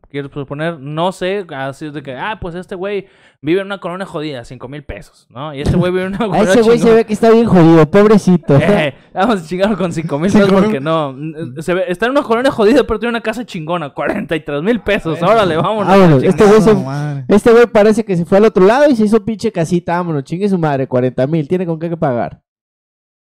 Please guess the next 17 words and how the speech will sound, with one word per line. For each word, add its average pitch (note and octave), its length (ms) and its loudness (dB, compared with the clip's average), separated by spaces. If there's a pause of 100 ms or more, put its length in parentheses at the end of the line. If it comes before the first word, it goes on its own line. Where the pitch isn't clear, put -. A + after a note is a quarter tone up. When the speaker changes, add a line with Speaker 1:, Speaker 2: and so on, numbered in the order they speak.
(200)
Speaker 2:
Está - 160 -14
Speaker 1:
¿Cómo F3+ 220 0
Speaker 2:
bien. F3+ 80 -2
Speaker 1:
que E3 60 -2
vives F3 320 2
acá D#3+ 260 -4
en D#3+ 100 -4
la, B2+ 180 -6
en C3 160 -12
el, B2+ 200 -10
bueno, C3 280 -12
no, E3 220 -8
no F#3+ 120 -8
voy G#3 100 -2
a - 20 -2
decir F#3 240 -6
marcas. - 400 -14